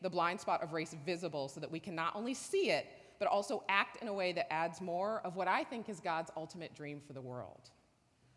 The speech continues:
more shalom in the world? I think we need to do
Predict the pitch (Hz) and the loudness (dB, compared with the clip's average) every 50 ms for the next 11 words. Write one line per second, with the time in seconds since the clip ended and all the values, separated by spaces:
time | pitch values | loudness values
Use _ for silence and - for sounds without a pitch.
0 | _ _ _ 180 185 165 156 - - 165 151 147 151 151 147 147 139 131 131 131 | _ _ _ -4 -4 -4 -4 -4 -4 -6 -4 -2 -2 -2 -2 -4 -4 -6 -8 -8
1 | 131 127 123 113 113 104 101 - - - - - - _ _ _ _ _ _ _ | -8 -6 -6 -4 -6 -6 -6 -8 -12 -14 -16 -20 -20 _ _ _ _ _ _ _
2 | _ _ _ _ _ - - - _ _ _ _ _ _ - 202 208 214 240 247 | _ _ _ _ _ -20 -20 -20 _ _ _ _ _ _ 0 0 0 0 -2 -2
3 | 220 220 220 190 202 170 180 | -2 -2 -2 -2 -4 -6 -6